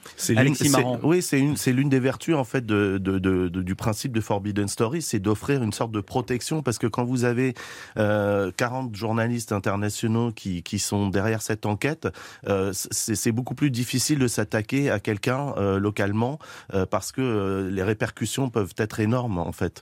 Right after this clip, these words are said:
Speaker 2: Mm.
Speaker 1: Euh, c'est, c'est, c'est, c'est la différence avec ce qui est arrivé à Jagannathan Singh, qui était seul, isolé, journaliste local, euh, complètement, euh, sous l'emprise de, de, de, de, de ce ministre et de ses hommes de main.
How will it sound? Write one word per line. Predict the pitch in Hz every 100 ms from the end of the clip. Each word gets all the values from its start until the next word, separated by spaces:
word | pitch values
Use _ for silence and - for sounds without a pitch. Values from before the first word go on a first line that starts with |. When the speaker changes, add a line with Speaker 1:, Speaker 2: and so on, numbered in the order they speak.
| -
Speaker 2:
Mm. | 107 113
Speaker 1:
Euh, | 110
c'est, | 104 110
c'est, | - 120
c'est, | - 123 101
c'est | 120
la | 110
différence | 110 104 123 127 -
avec | 101 101
ce | -
qui | 107
est | 107
arrivé | 92 101 104
à |
Jagannathan | 95 98 95 90 98
Singh, | - 147
qui | 107
était | - 92
seul, | - 131 120
isolé, | 95 98 107 127
journaliste | 104 98 101 104 -
local, | 95 98 - 120 135 - - - -
euh, | 95 95 92 87 113
complètement, | 92 113 - 117 110 92
euh, |
sous | - -
l'emprise | 107 101 - 127 113
de, | 92 92
de, | 98 90 90 90
de, | 92
de, | 90 95
de | 92 98
ce | -
ministre | 104 107 120 -
et | 95
de |
ses | - 98
hommes | 95
de | 95
main. | 104 139